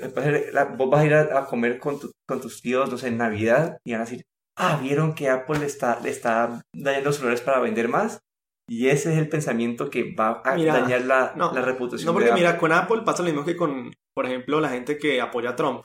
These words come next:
Speaker 2: que ciegamente lo apoyan sin importar qué salga en contra de él. Es lo mismo con Apple. Ciegamente lo van a apoyar sin importar qué salga en contra de Apple. Entonces, por ejemplo, sale que a Apple le pasa esto y ¿qué pasa? Que alguien me va a decir que ellos lo hacían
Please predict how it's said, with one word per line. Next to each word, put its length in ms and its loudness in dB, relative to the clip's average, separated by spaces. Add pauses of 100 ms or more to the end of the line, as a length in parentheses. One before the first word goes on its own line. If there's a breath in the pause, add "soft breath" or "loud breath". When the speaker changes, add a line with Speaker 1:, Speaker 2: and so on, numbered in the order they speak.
(140)
Speaker 2:
que 260 -4
ciegamente 760 2
lo 100 2
apoyan 560 -2 (540)
sin 160 2
importar 600 2
qué 160 -2
salga 320 -2
en 100 -4
contra 380 0
de 180 2
él. 200 -6 (240)
Es 60 -8
lo 100 -4
mismo 160 0
con 140 -2
Apple. 260 -2
Ciegamente 640 2
lo 80 2
van 120 2
a 20 2
apoyar 560 -2
sin 140 -4
importar 500 -6
qué 160 2
salga 220 4
en 80 0
contra 320 0
de 40 4
Apple. 200 -2
Entonces, 320 -6
por 160 0
ejemplo, 260 0
sale 300 0
que 100 0
a 60 2
Apple 180 0
le 100 4
pasa 260 2
esto 180 -4
y 60 -4
¿qué 120 -2
pasa? 280 0
Que 80 -2
alguien 200 -2
me 60 0
va 60 0
a 40 -2
decir 260 -4
que 220 0
ellos 160 -2
lo 80 2
hacían 400 -2